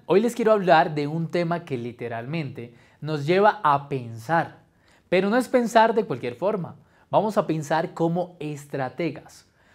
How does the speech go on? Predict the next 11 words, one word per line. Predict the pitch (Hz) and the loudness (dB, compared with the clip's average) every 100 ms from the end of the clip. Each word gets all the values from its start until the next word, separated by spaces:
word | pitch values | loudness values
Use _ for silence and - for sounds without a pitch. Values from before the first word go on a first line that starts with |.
| _ | _
Para | - 127 | -6 -4
llevar | 131 151 | 0 2
a | 175 | 2
cabo | 180 190 185 | 6 6 6
una | 185 175 | 2 -2
estrategia, | 170 170 156 170 190 185 156 - | -4 -2 -2 -2 -2 -2 -4 -4
el | 135 127 | -6 -6
pensador | 131 135 139 139 131 151 | -6 -6 -6 -6 -4 -2
estratega | 196 208 202 170 180 143 117 107 _ _ - | -2 -2 -2 -2 -4 -4 -6 -12 _ _ -14
debe | 123 147 175 175 | -4 0 0 -2
considerar | 170 165 147 151 139 131 135 135 | -4 -4 -6 -4 -4 -2 -4 -6